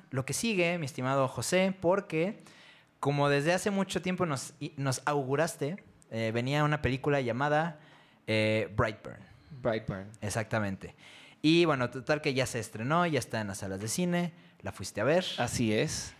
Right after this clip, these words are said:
Speaker 1: ¿Y qué encontraste en esta exploración cinematográfica que hiciste?
Speaker 2: Pues mira, eh, Brightburn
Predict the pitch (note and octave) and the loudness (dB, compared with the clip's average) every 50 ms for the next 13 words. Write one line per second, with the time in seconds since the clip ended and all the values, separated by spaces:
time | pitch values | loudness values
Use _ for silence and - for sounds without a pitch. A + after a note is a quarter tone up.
0 | - _ - C3 B2 - - F3+ F3+ F3 F#3 E3 D#3+ D#3+ D#3+ E3 E3 D#3+ - - | -20 _ -8 -8 -6 -2 -2 -2 0 2 0 0 2 2 2 2 2 0 -4 -6
1 | F3 F3 F3 - - B2 A#2+ B2+ B2 B2+ - - C#3+ C#3 C3+ B2+ B2 A#2 A2+ - | -4 -4 -4 -6 -8 -10 -10 -10 -10 -12 -8 -4 -2 0 2 2 2 0 -2 -4
2 | - A#2 - - - - A#2 A2 G#2+ G#2 - - A#2 A#2 A#2 A2+ A2+ A2+ - D3+ | -6 -12 -12 -12 -10 -4 -2 -2 -2 -2 -2 -2 -2 -2 -2 -2 -4 -4 -2 -2
3 | C#3+ B2 A2 G#2+ - G2 G2+ G2+ G2+ - G#2 F#2 E2+ - - D#2+ - - D2 - | -2 0 -2 -2 -2 0 0 0 0 -2 -4 -10 -10 -12 -12 -12 -12 -12 -14 -14
4 | - - - - - - - - - - _ - - F3 C#3 C3 E3 F#3 D3+ A#2+ | -16 -16 -20 -20 -20 -20 -20 -20 -20 -12 _ 0 2 2 2 0 0 0 0 0
5 | G#2 - - - _ - - D#3+ D#3+ D#3 D#3+ E3 D#3 - - - F#3+ E3 D3 F3 | -2 -6 -10 -18 _ -2 2 4 6 6 6 4 4 2 -2 -10 -10 -2 2 4
6 | G3+ A3 A#3+ F#3 A3 A#3+ A#3+ B3 C4 A3+ | 4 4 2 2 2 2 2 0 -2 -8